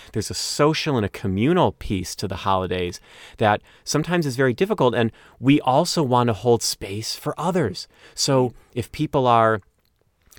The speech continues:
cooking or inviting us over, we want to hold that space and be grateful, even though sometimes it may,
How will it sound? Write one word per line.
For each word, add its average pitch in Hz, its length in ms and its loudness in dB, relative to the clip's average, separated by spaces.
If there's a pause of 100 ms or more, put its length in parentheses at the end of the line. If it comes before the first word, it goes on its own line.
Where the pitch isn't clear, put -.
cooking 139 340 0
or 107 80 2
inviting 113 380 2
us - 140 -4
over, 113 240 0 (260)
we 147 100 2
want 120 380 -2
to 139 60 0
hold 101 320 -2
that 98 200 -4
space 98 480 -4
and 101 120 -4
be 101 80 -4
grateful, 98 580 -8 (260)
even 135 320 4
though 117 200 6
sometimes 117 580 -2 (160)
it 127 220 2
may, 107 500 2